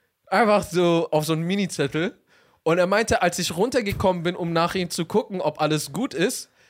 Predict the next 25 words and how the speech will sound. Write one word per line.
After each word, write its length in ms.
hatte 240
er 100
voll 340
Angst, 400
weil 100
er 120
war 120
ja 220
t-, 260
todes-, 560
äh, 400
verwirrt 360
und 140
so 140
wa-, 160
weiter. 500
Also 140
das 220
kennst 220
du 60
ja 80
so 140
leicht 400
von 180
mir. 280